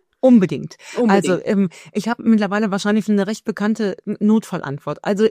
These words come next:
Speaker 1: ehe, ga-, noch mal, Schlagfertigkeit ist die Fähigkeit, in drei Sekunden die richtige, richtige, vermeintlich richtige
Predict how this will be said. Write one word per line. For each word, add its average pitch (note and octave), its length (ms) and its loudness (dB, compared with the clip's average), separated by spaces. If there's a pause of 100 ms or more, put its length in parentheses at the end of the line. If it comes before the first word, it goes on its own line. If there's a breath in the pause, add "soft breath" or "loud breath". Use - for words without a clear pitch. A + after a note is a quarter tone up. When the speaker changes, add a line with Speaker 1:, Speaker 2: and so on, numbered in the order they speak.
Speaker 1:
ehe, A#3+ 260 2
ga-, G3 140 0
noch G#3+ 160 2
mal, F3 260 0
Schlagfertigkeit B3 680 -2
ist - 200 -8
die E3+ 80 -4
Fähigkeit, G#3+ 720 -4
in E3+ 140 -2
drei E3+ 260 -2
Sekunden F#3 520 0
die D#3+ 80 0
richtige, D#3 440 -2 (360)
richtige, - 360 -4
vermeintlich D3+ 760 -2
richtige - 380 -6